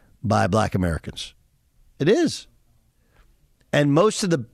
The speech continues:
the most talented, I, I would guess, light-skinned guys, whiter-skinned guys are actually foreign-born. That's one of the things that's interesting this week. Jay Stu, you and I talked about this, is, like,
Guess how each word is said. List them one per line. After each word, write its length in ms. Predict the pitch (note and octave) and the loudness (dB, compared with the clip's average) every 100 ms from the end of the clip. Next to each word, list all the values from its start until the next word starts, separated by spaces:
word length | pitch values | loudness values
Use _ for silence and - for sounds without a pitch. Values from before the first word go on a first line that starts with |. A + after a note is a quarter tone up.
| - | -4
the 80 | |
most 280 | C#3 D#3 C3+ | 0 2 0
talented, 720 | - D3+ F3+ F#3+ - D3+ B2 _ _ _ _ _ _ - | -2 0 2 0 0 0 -2 _ _ _ _ _ _ -8
I, 160 | A2+ - | -8 -4
I 120 | A2 | -4
would 220 | F#2+ G#2 | -2 -2
guess, 240 | F#2 B2 - | 0 0 -2
light-skinned 800 | - F#2 A2 D3+ C#3+ - D3+ C#3 | -6 0 2 2 0 -2 0 2
guys, 340 | B2+ C3+ C#3+ G2 | 2 2 0 -2
whiter-skinned 560 | F#2 C3+ D3 - C#3 | 0 2 2 0 0
guys 260 | D3 C#3+ - - - | 2 2 -2 -12 -4
are 140 | A2+ | 2
actually 320 | D3 E3 - A#2+ | 2 2 0 -2
foreign-born. 880 | - E3+ F3+ C3+ G2+ F2+ E2 F#2 - - - | 0 2 4 2 0 0 0 -4 -6 -14 0
That's 300 | F3 A3 - | 2 2 2
one 160 | F3 E3 | 2 4
of 60 | |
the 60 | C#3+ | 2
things 120 | C3+ | 2
that's 160 | C3 C#3 | 2 2
interesting 440 | C3+ C#3 - A#2+ | 0 0 2 2
this 200 | A#2 - | 2 2
week. 140 | C#3 | 0
Jay 160 | A#2 C#3+ | 2 0
Stu, 180 | - D#3+ | 2 2
you 160 | C3+ | 2
and 100 | C3+ | 2
I 80 | A#2+ | 2
talked 280 | G#2+ D3 - | 2 2 2
about 200 | A2 F#2+ | -2 -2
this, 180 | A2+ G#2 | -2 -2
is, 140 | G#2+ | -2
like, 160 | A2 | -2